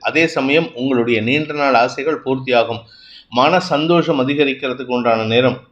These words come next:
கணவன் மனைவி உறவுல இருந்த குழப்பங்கள் நிவர்த்தியாகும். திருமணமாகி வெகு நாட்களாக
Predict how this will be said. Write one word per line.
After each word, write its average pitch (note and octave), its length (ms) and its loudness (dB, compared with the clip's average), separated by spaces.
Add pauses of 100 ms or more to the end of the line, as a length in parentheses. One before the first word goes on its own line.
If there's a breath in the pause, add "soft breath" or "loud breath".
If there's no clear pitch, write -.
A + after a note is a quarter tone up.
(120)
கணவன் D3+ 380 2
மனைவி C#3 340 0
உறவுல C3 420 2
இருந்த B2+ 380 0
குழப்பங்கள் C3 640 -2
நிவர்த்தியாகும். B2 600 0 (500 soft breath)
திருமணமாகி E3+ 680 2
வெகு C#3 260 0
நாட்களாக D#3 640 2